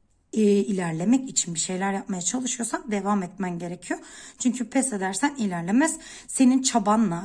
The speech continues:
gerçekleştireceğin bir zafer var iş, kariyer olarak. Birilerinden haber alabilirsin işle ilgili. Yardım, destek görebilirsin. Geri çevirme.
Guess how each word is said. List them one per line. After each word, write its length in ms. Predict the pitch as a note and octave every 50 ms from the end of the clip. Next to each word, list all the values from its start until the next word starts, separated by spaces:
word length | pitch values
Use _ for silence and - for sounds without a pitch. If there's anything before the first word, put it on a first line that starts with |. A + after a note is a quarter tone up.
| G#3 G3+
gerçekleştireceğin 1080 | A3 G#3 G3+ G#3 - G#3 - - G3+ G3+ - - - F#3+ F3+ F3 G3+ A#3+ B3+ C4+ A#3+
bir 100 | A3 G#3
zafer 480 | G3 G3 G#3 G#3+ G#3+ - A#3+ A3+ F#3 D#3+
var 180 | D#3+ G#3 B3+ B3+ B3+
iş, 240 | A3+ G3+ - - -
kariyer 360 | - - G3+ F#3 G3 F#3 E3+
olarak. 460 | E3 E3 D#3+ E3 F3 A3+ C#4 C4+ - - - - - - - - -
Birilerinden 720 | A3+ C4+ B3 A3+ A#3 A3+ A3+ A3+ A3 A3 A3+ A3 A3+ A#3+
haber 320 | A#3 - C4 A3+ G3+ G#3+ G#3
alabilirsin 800 | G#3 G3+ G3+ G3 F#3+ G#3 F#3 G3 F#3+ - - - G3 G3 G3+ C4
işle 380 | B3+ G3+ - - - G3+ G3
ilgili. 400 | G3+ F3+ E3 F#3+ F#3+ F#3 G3+ G#3 G3+ - - - - - -
Yardım, 440 | D4 D4 C#4 B3 A3+ G#3+ A3 A3+ G#3+
destek 400 | A3 G#3+ G#3+ - - A#3 - -
görebilirsin. 680 | B3 G#3+ G#3+ G3+ G3 G3 F#3+ G3 G3 - - - D4+ D4
Geri 260 | C4 A#3+ A3 A#3+ A#3+
çevirme. 560 | - - C4 A3 G#3+ B3 F#3 F3+ G#3 A#3+ C#4